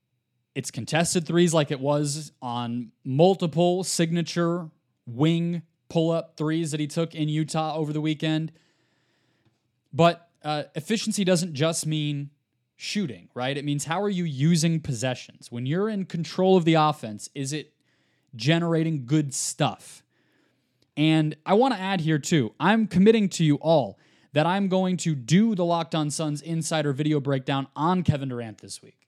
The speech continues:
So if that doesn't convince you, if the regular pitch doesn't convince you that I'm doing work for this, I'm making it worth your while, you now get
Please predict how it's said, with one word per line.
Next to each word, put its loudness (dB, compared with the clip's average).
So -2
if -4
that 0
doesn't -2
convince 0
you, 2
if -4
the -2
regular 2
pitch -6
doesn't -2
convince -6
you -10
that 2
I'm 2
doing 4
work 4
for 0
this, -2
I'm -2
making -2
it -8
worth -2
your 0
while, -2
you 0
now 0
get -8